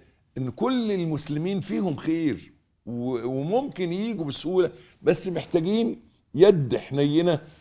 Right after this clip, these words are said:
تاخدهم ببساطة. عشان كده حتى اللي قلبه أسود ده مش أسود خالص، أسود وفيه بعض نقط بيضة، أسود مربادا. لكن الرسول بيقول إيه؟ صلي عليه:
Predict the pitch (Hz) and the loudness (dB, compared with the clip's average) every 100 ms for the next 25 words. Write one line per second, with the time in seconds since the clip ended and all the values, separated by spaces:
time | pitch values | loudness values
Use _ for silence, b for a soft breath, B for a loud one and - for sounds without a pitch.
0 | B 123 117 214 156 147 123 110 107 120 | B -2 2 2 2 -2 -2 -2 -2 2
1 | 117 - 90 b b b b 131 135 185 | 2 0 -6 b b b b -4 -2 -2
2 | 220 226 - 226 233 208 180 165 160 220 | 2 2 4 2 4 4 4 6 6 6
3 | 170 208 208 156 139 143 - B B B | 6 4 6 2 4 2 0 B B B
4 | 143 208 262 - 180 - 160 160 117 - | -6 -2 -2 2 2 4 4 4 2 -6
5 | - - _ _ _ _ _ _ - 262 | -16 -20 _ _ _ _ _ _ 2 2
6 | 196 208 170 - 220 180 127 175 254 175 | 2 0 0 2 2 2 6 8 8 6
7 | 139 170 196 151 127 117 151 110 82 - | 2 2 2 2 2 4 4 4 -4 -12
8 | _ _ _ _ _ _ _ _ _ _ | _ _ _ _ _ _ _ _ _ _
9 | _ - 196 - 147 120 120 98 143 147 | _ 2 2 4 0 2 0 2 0 0
10 | 123 135 139 107 b - 175 247 - 226 | 0 0 0 -6 b 0 4 4 4 0
11 | 190 - _ - 120 170 160 139 147 151 | 0 -8 _ -4 -2 0 0 2 2 2
12 | 143 160 151 123 147 156 | 4 6 6 4 2 0